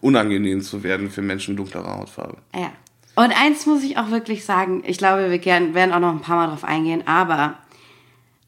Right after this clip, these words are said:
Speaker 2: der Film ist halt, also, also er versucht sehr gritty zu sein und das Setting, in dem er sich befindet, ist halt auch wirklich filzig. Also wirklich
Speaker 1: Ekelhaft.
Speaker 2: unappetitlich filzig.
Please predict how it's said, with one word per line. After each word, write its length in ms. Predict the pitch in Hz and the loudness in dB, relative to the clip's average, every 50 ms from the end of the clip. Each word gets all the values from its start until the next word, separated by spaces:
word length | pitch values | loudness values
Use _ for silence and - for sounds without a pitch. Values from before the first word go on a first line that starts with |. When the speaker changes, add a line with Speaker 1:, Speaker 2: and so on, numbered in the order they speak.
| _ _ - | _ _ -10
Speaker 2:
der 60 | 160 160 | -10 -6
Film 320 | - - 240 277 269 233 | 0 4 6 6 6 4
ist 180 | 175 208 202 190 | 2 -2 -2 0
halt, 240 | 202 196 190 - - | 2 2 2 2 0
also, 360 | 175 160 175 180 175 156 - - - - _ _ _ _ _ _ _ _ - 90 - - | -2 0 0 0 0 0 -2 -8 -14 -20 _ _ _ _ _ _ _ _ -18 -16 -6 -2
also 300 | 165 196 175 185 202 214 | -2 0 0 2 2 2
er 60 | 220 | 2
versucht 280 | - - 214 240 262 262 | 4 4 2 2 2 2
sehr 140 | - 247 220 | 2 0 2
gritty 340 | 180 202 226 220 - 254 247 | 2 2 0 2 0 -4 -4
zu 140 | - - | -6 -6
sein 400 | 240 226 254 247 254 269 269 262 - - - - - - - - - - - - - _ | -2 2 2 4 4 4 2 0 -2 -6 -16 -20 -20 -20 -20 -20 -20 -20 -20 -20 -6 _
und 180 | - 185 185 185 | 2 2 4 4
das 220 | 190 190 185 - | 2 0 0 0
Setting, 640 | - 277 302 302 - 302 294 285 277 285 285 285 285 - - - _ _ _ _ | 2 2 2 4 4 6 6 8 8 6 6 4 0 -6 -14 -20 _ _ _ _
in 140 | - 196 190 | -4 0 2
dem 120 | 214 214 | 2 4
er 100 | 214 202 190 | 4 2 2
sich 220 | 190 180 - - | 0 -2 -4 -6
befindet, 400 | - 180 - 247 254 247 233 - | -8 -2 2 2 4 4 2 0
ist 240 | - 208 180 - - | -2 -4 -4 -4 -4
halt 180 | 180 196 202 - | -6 -6 -4 -4
auch 120 | 170 165 - - - - | -6 -6 -8 -12 -10 -4
wirklich 640 | 202 233 247 240 240 220 214 202 - - - - _ _ _ _ _ _ _ | 0 0 0 0 2 2 2 2 0 -4 -10 -20 _ _ _ _ _ _ _
filzig. 920 | - - - - - - 214 208 196 208 - - 151 127 151 - - - _ _ _ _ _ _ _ _ _ _ _ _ | -16 -12 -10 -6 2 4 4 4 4 2 -2 -4 -4 -4 -6 -8 -12 -18 _ _ _ _ _ _ _ _ _ _ _ _
Also 240 | - 185 185 180 185 | -6 -6 -4 -4 -4
wirklich 240 | 214 226 - 214 208 | -4 -2 -2 -4 0
Speaker 1:
Ekelhaft. 420 | 196 262 214 165 151 110 - - | 2 2 4 4 2 2 2 2
Speaker 2:
unappetitlich 800 | 254 277 277 262 240 - 233 214 - - 240 - - 226 220 - | 4 6 6 6 4 2 -2 -4 -4 -4 -4 -2 -4 -4 -4 -4
filzig. 560 | - - 254 247 254 240 247 - 240 226 233 | -4 -4 -2 -2 -2 -4 -4 -4 -6 -6 -6